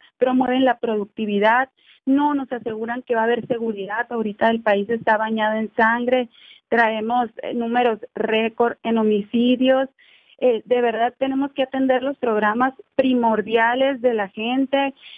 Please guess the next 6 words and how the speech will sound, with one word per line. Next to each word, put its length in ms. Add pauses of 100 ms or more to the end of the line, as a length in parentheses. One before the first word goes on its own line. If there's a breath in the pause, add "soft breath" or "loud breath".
Eh, 260
los 200
programas 400
sociales 480
no 220
bachean, 760